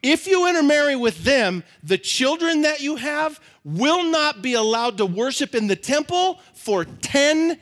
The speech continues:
generations. Now, why is God picking on them? Well, if you remember the story, remember Sodom got destroyed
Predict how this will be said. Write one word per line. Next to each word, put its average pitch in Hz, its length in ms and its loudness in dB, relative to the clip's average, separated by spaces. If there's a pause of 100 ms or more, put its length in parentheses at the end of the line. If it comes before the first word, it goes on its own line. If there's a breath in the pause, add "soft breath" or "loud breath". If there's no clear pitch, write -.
(160 loud breath)
generations. 254 1120 -2 (1600)
Now, 147 140 -4
why 180 260 -2
is 349 220 -2
God 233 320 -4
picking 220 280 -2
on 180 260 -2
them? 180 360 -6 (400 soft breath)
Well, 175 120 -6
if 190 120 -6
you 226 100 -8
remember 247 380 -2
the 170 100 -6
story, 175 760 -4 (500 soft breath)
remember 208 240 0
Sodom 247 520 -2
got 196 240 -2
destroyed 165 800 -6